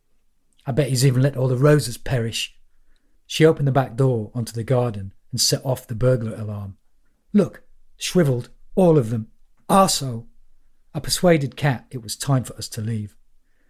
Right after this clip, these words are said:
She did a quick search of the house, looking for a few items she hadn't managed to get out in the initial split. An antique corkscrew, a silver Dunhill lighter the size of a brick, and a book.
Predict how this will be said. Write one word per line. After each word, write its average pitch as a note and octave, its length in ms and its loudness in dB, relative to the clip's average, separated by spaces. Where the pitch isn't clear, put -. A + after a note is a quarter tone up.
She - 180 -2
did F3+ 140 4
a F3+ 60 -4
quick F3+ 160 0
search D#3 300 0
of C3 80 -6
the A#2+ 100 -2
house, A2+ 460 -2
looking D#3 240 0
for C3+ 140 -4
a A#2+ 40 -4
few D3+ 360 0
items C3 420 0
she B2 140 -4
hadn't B2+ 260 -2
managed C3 340 -2
to - 60 -10
get A2+ 200 -10
out B2+ 300 -4
in A2 80 -4
the A2+ 120 -2
initial A#2+ 360 -4
split. - 520 -8
An C#3 80 2
antique D#3 360 0
corkscrew, G#2+ 600 -6
a - 40 -12
silver D#3 380 2
Dunhill B2+ 420 0
lighter C3 340 0
the G#2+ 100 -8
size B2 380 0
of G#2+ 80 -10
a A2 40 -8
brick, A2+ 440 -6
and A#2+ 140 -4
a A#2 40 -6
book. A2 380 -12